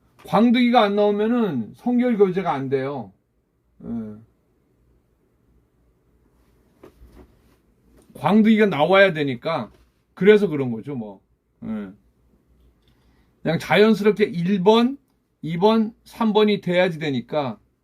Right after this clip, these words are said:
네. 선인장맘님. 근데 법적으로는, 절차적으로는 광득이가 나와야 돼요.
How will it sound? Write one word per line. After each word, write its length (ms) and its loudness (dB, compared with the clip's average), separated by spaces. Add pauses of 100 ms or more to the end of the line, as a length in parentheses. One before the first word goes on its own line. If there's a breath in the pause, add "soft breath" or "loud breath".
(160)
네. 340 -10 (2750)
선인장맘님. 840 0 (720)
근데 180 2
법적으로는, 880 2 (400)
절차적으로는 640 2
광득이가 360 -2
나와야 360 0
돼요. 260 -8